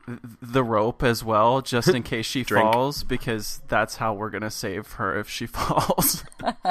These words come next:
Speaker 2: Great. All right. So, Bria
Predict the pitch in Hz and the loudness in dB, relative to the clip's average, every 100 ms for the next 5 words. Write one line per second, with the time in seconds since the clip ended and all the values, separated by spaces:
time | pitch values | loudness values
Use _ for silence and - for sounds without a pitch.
0 | - - 170 - 90 90 196 240 - - | -4 -8 -4 0 0 0 -8 -12 -12 -18
1 | - 113 92 - - _ _ - - - | -2 2 2 0 -14 _ _ -16 -16 -16
2 | - - - - - - - - 185 135 | -16 -18 -20 -20 -20 -10 2 4 8 8
3 | 107 156 220 - 135 123 120 117 123 | 8 4 0 0 4 8 10 10 8